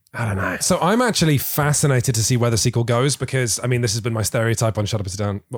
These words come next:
Speaker 2: My reputation that I love expansions and I love seeing things grow, which is also weird because I think I'm also the number one person who complains when games have too many expansions and they're difficult to get off the shelf.
Speaker 1: Yeah.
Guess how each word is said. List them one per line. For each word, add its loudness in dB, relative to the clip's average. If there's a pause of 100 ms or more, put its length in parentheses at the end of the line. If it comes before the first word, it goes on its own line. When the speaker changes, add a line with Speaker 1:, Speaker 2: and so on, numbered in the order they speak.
Speaker 2:
My 0
reputation 0
that -8
I 2
love 2
expansions 2
and 2
I 4
love 2
seeing 0
things 0
grow, 4
which -2
is 4
also 4
weird 2
because 2
I 2
think 0
I'm 2
also 0
the -2
number -2
one -2
person -2
who -2
complains -2
when -4
games -2
have -4
too -4
many -2
expansions -4
and -2
they're 0
difficult -4
to -4
get -2
off -4
the -8
shelf. 0
Speaker 1:
Yeah. 4